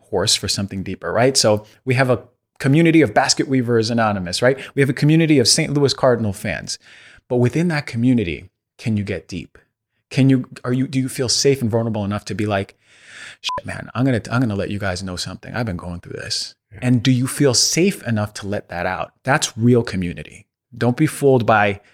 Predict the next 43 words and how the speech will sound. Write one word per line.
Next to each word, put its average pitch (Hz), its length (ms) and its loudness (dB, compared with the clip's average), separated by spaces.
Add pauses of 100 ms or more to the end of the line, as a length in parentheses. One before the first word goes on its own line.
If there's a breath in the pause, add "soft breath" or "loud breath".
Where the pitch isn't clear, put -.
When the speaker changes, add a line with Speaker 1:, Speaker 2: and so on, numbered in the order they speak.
(140 soft breath)
Speaker 1:
you 117 100 0
know, 87 380 -2 (200)
this 117 200 2
is 107 140 -2
the 104 280 0 (220)
baseball 123 460 4
card 113 340 2
collectors 117 340 2
anonymous 117 380 2
community. 120 260 2
That's 101 260 -6
not 127 160 -6
it. - 240 -6 (200)
It's 107 160 -8
the 110 100 -6
depth 123 400 -2
of 104 120 -6
which 101 240 -4
you 110 60 -4
feel 110 200 -4
the 101 80 -2
safety 107 460 -4
to 101 340 -4 (200)
indulge 104 580 0
and 87 120 -8
divulge 95 580 -4 (280 loud breath)
with 92 100 -8
other 87 180 -6
people. - 400 -16 (160)
That's 87 240 -2
Speaker 2:
Mm. 73 40 -10
Speaker 1:
true - 180 -10
community. - 480 -18 (480)
Speaker 2:
Baseball 104 520 2
Collectors 92 560 0
Anonymous. 98 800 2
<laughs> - 20 4
Speaker 1:
<laughs> 147 600 4
Speaker 2:
Shout 131 220 4
out 139 140 6
to 143 80 2
those 131 320 6
guys. 101 420 2